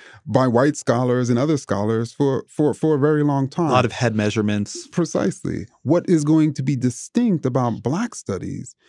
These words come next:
Speaker 1: is Black people are gonna be studied from the Black perspective. And, and, and so this Black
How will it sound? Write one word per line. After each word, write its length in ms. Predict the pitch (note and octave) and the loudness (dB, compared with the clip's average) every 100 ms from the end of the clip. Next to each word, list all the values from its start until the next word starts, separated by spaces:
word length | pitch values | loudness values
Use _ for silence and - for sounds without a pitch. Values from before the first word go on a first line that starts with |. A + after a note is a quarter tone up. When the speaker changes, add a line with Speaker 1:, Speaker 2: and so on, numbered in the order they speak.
| _ _ - | _ _ -4
Speaker 1:
is 180 | C#3 A#2+ | -4 -2
Black 320 | C3+ F3 G#3+ | 0 0 0
people 320 | G3+ C#3+ C#3+ | 0 2 2
are 60 | C3 | 2
gonna 180 | C3 | 2
be 140 | B2 B2+ | 2 0
studied 440 | - B2+ A#2+ A#2 - | 0 -2 0 -2 0
from 160 | A#2 | 0
the 80 | A2 | 0
Black 520 | F#2+ A#2 B2+ B2+ - | -2 -2 0 -2 -8
perspective. 720 | - A2 - F2+ - - - _ _ _ _ - | -6 -6 -6 -8 -8 -20 -20 _ _ _ _ -4
And, 220 | D3 D3 | 2 4
and, 300 | C#3 D3+ C3 | 4 4 4
and 200 | E3+ C#3+ | 2 2
so 200 | - D#3 | 4 2
this 220 | C3+ D3 - | 2 0 -2
Black 520 | A#2+ A#2+ D#3 G3+ | -4 0 0 -2